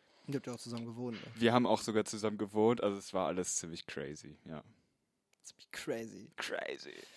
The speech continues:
Speaker 1: So, ich will ja gar nicht der, der, der, äh, der Buhmann sein, aber ich, ich glaub,
Speaker 2: Buh.
Speaker 1: wir müssen mal auf die Uhr gucken. Also wir haben's jetzt,
Speaker 2: <laughs>
Speaker 1: äh,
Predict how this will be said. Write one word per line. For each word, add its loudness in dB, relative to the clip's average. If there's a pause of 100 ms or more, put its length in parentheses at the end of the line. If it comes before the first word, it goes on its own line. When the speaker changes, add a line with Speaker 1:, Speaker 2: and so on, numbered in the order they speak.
(240)
Speaker 1:
So, 6
ich 0
will 8
ja 10
gar 6
nicht 2
der, 8
der, 6
der, -2
äh, -20
der -12
Buhmann 2
sein, -2
aber 8
ich, 6
ich 6
glaub, 10
Speaker 2:
Buh. 8
Speaker 1:
wir 8
müssen 4
mal 10
auf 2
die 0
Uhr 2
gucken. -6
Also 0
wir 8
haben's 4
jetzt, 2
Speaker 2:
<laughs> -
Speaker 1:
äh, 6